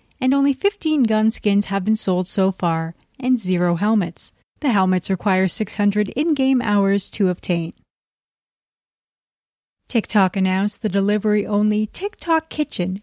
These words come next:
in partnership with Virtual Dining Concepts. About three hundred restaurants across the U S are planned at launch,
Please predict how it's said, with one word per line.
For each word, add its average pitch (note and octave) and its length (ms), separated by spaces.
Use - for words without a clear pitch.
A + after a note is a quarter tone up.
in C4 160
partnership A#3 580
with A3 160
Virtual C#4+ 440
Dining F#3+ 400
Concepts. F#3 720
About A3+ 280
three G#3 200
hundred F#3+ 280
restaurants F#3 520
across F#3+ 360
the G#3 120
U F#3 200
S F#3 240
are F#3 80
planned F#3 320
at F#3 80
launch, G3 480